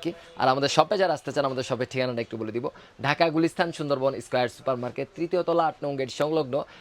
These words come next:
সাতাইশ বাই দুই। আপনারা আট নাম্বার সিঁড়ি দিয়ে তৃতীয় তলায় উঠলে সিঁড়ির মুখেই আমাদের সবগুলো সব আমাদের।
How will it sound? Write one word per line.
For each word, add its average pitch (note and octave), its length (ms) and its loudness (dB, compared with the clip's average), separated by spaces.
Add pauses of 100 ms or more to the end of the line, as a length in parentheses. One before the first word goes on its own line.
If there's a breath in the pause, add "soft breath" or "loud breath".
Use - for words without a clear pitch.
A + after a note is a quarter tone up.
সাতাইশ E3 380 4
বাই D3 140 2
দুই। C#3 140 2
আপনারা C#3 240 2
আট D3 160 -2
নাম্বার D#3 220 2
সিঁড়ি E3 280 4
দিয়ে D#3 240 2 (320 loud breath)
তৃতীয় F#3+ 280 4
তলায় F#3+ 240 4
উঠলে D#3+ 240 -2
সিঁড়ির D#3 300 4
মুখেই D3+ 260 0
আমাদের C3 220 0
সবগুলো C#3 380 0
সব C#3 220 0
আমাদের। A#2+ 220 -2